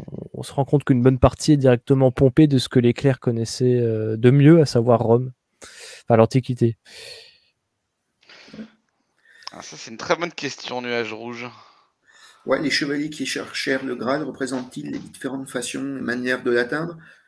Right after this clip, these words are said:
Speaker 3: Ben, j'allais dire, je vais presque la prendre à l'envers, ça te montre les différentes façons et manières de ne pas l'atteindre, en fait. Parce
Speaker 2: Oui,
Speaker 3: que la,
Speaker 2: c'est ça.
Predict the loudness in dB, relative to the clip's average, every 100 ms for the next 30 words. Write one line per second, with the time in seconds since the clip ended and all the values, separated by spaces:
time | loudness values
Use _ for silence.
0 | _ -4 -2 0 -2 -2 -4 -6 _ _
1 | -10 -6 -4 -4 -4 -6 -6 -6 -4 -4
2 | -6 -8 -10 -10 -10 -10 -8 -8 -10 -10
3 | -8 -6 -8 -8 -6 -6 -6 -6 -6 -6
4 | -4 -4 -4 -6 -6 -2 0 0 0 -4
5 | -8 -10 -16 -20 _ -2 0 0 -2 -6
6 | -4 -6